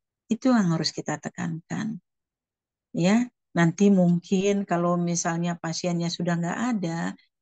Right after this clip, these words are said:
ya keluarga bisa rembukan lagi itu dengan yang lainnya untuk mengatasi, eh, perbedaan tersebut. Ya, seperti itu. Jadi kita harus prioritaskan pasien, walaupun keluarga juga tetap diintervensi.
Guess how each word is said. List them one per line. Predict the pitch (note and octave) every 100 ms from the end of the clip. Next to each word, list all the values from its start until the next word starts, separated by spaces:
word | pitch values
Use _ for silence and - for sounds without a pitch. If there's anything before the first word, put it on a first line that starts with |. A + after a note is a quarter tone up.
| -
ya | G3+
keluarga | B3+ C#4 C#4+ C4+ A#3+
bisa | G3+ A3+
rembukan | A3+ A#3 A3+ - A3+
lagi | A#3+ C4 A#3+ A#3+ A#3+ - E3
itu | D#3+
dengan | E3 D#3 D3+
yang | C#3+
lainnya | C#3 - - - - - _ _ _ _ _
untuk | F3 F3+ G3+
mengatasi, | E3 - E3+ D3+ C#3 G3 G3 A3 _ _ _
eh, | D#3+ D#3 D#3
perbedaan | D3+ C#3 C#3+ - - D#3+
tersebut. | D3+ - E3+ - - _ _ _ _ _ _ _ _
Ya, | G3+ C4+ - _
seperti | _ - - D3+
itu. | C#3 - - - _ _ _
Jadi | F#3+ C4+
kita | C#4+ C#4
harus | A3
prioritaskan | - F#3 E3 D#3 D#3 C#3 - - A#2+ - - _
pasien, | D3+ C#3+ - - - _ _ _
walaupun | - D#3+ E3+ F#3+
keluarga | F3+ D#3 D3 C3+ D3+
juga | C#3 C3+ -
tetap | - - E3+ D3+
diintervensi. | C3+ C3+ - - - -